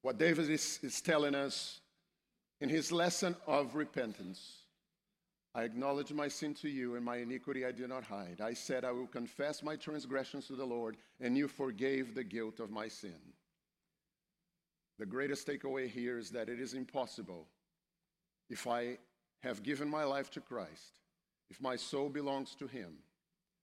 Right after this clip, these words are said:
the greatest takeaway is that the Lord is not expecting perfection, but a new direction in your life. For when you do fall, the Spirit of the Lord will convict you and bring you to a place of repentance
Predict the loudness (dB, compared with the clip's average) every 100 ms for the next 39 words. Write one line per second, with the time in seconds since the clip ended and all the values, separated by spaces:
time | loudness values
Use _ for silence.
0 | -14 -2 0 2 0 -2 -2 0 0 -2
1 | -2 -6 -6 -4 -2 -2 -2 -6 -12 _
2 | -12 -4 -2 -2 -6 -4 -4 -2 -8 -6
3 | -6 -6 -6 -8 -16 -16 -20 _ _ _
4 | -4 -2 0 0 0 0 0 0 -4 -6
5 | -8 -6 -4 -2 -2 -6 -10 -20 _ _
6 | _ _ _ _ _ _ -2 2 4 6
7 | 6 4 2 2 2 0 0 -2 -10 _
8 | _ _ _ -6 -6 -2 0 2 2 2
9 | 2 4 2 0 -4 -2 -2 0 -2 -2
10 | -6 -8 -10 _ _ _ _ _ -6 -4
11 | 0 0 2 0 -2 -2 -2 -2 -2 -2
12 | -2 -2 -4 -4 -4 -4 -10 -14 -16